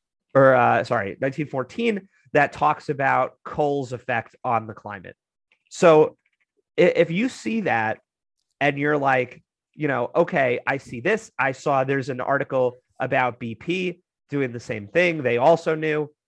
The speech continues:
They stand to lose literally trillions of dollars, right, for, uh,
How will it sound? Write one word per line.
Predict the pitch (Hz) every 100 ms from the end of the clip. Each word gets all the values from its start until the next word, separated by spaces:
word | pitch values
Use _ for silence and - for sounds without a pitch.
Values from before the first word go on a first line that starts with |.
| _ _ _ _ _ _ _ _
They | 127 135 139
stand | - 147 135 131
to | - 135 127
lose | 113 131 127 120 120 _ _ _ _
literally | 123 185 190 170 156 147
trillions | - 165 160 156 143 131
of | 120
dollars, | 120 120 113 101 98 92 - _ _ _ _ _ _ 127
right, | 123 107 - _ _
for, | - - 127 120 113 113
uh, | 110 107 104